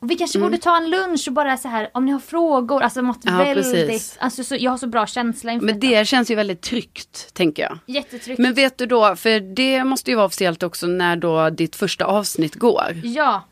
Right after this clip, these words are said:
Speaker 1: för nyheten kommer ju idag, alltså när vi poddar detta. Mitt första avsnitt sänds tjugofjärde november.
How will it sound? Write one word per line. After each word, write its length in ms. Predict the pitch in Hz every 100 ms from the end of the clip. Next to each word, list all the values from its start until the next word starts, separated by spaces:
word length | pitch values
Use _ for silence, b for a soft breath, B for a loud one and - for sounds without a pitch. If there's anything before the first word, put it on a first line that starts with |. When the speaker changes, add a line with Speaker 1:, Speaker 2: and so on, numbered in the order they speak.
| _
Speaker 1:
för 240 | - 247
nyheten 480 | 247 262 240 233 254
kommer 260 | 269 277 226
ju 60 |
idag, 680 | 220 196 - 262 277 247 226
alltså 200 | 214 240
när 140 | 233
vi 120 | 220 233
poddar 500 | - 294 220 262 262
detta. 360 | 233 - - - -
Mitt 340 | 262 359 359
första 380 | - 370 - 269
avsnitt 260 | 262 240 233
sänds 500 | 233 208 202 - - _ _ - 254 240 240
tjugofjärde 840 | - 277 320 294 247 214 269 269 -
november. 580 | 240 226 190 - -